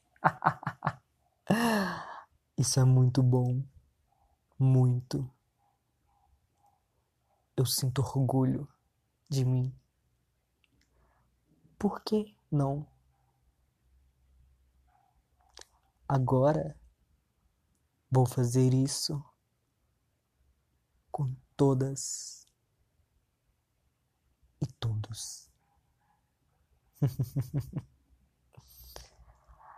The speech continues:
Ai, como é bom o prazer que é sentir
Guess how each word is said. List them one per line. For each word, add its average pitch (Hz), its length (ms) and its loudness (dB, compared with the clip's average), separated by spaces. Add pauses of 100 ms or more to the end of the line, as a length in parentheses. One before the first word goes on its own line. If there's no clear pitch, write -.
(420)
Ai, 170 420 0 (100)
como 165 300 2
é 143 80 2
bom 139 500 0 (1400)
o - 60 -20
prazer 143 640 0 (1900)
que 147 160 0
é 139 180 -2
sentir 143 760 -2